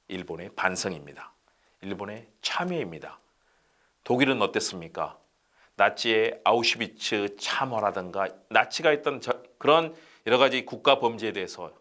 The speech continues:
독일은 무릎 꿇고 전 세계에 사죄를 했습니다. 피해를 입었던 폴란드라든가 많은 나라에 대해서 독일은 반성하고 국가 배상까지 했습니다. 일본은 어떻습니까?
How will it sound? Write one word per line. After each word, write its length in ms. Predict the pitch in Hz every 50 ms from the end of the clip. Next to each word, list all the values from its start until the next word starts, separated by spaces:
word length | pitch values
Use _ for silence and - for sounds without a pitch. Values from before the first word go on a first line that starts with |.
| _ _ _ -
독일은 340 | - 104 104 104 101 92 85
무릎 160 | 107 113 -
꿇고 280 | - 107 - - 98
전 180 | 87 - 98 95
세계에 300 | 92 110 95 87 82 78
사죄를 440 | - - - 143 147 135 143 104 92
했습니다. 500 | 87 - - - 78 73 71 71 - - _ _ _ _ _ _ _ _ _ _ _ _
피해를 280 | - - 175 160 147 131
입었던 420 | 113 113 113 - - 107 95 -
폴란드라든가 640 | - - 143 135 120 107 107 104 98 95 92 101 98
많은 280 | 101 95 113 143 151 147
나라에 240 | 143 135 131 120
대해서 500 | 104 107 101 98 - 151 160 185 185 - - - _ _ _ - - -
독일은 420 | - 98 90 98 98 95 95 -
반성하고 880 | - - 101 101 - 110 95 92 90 87 98 104 104 98 90 - - - -
국가 340 | - 107 - - 147 147 147
배상까지 500 | 143 131 110 127 113 - 120 110 107 104
했습니다. 420 | 98 - - 80 76 71 73 69 _ _ _ _ _ _ _ _ _ _
일본은 300 | - 131 131 135 131 113
어떻습니까? 600 | 117 - 104 95 - - 80 76 73 - - -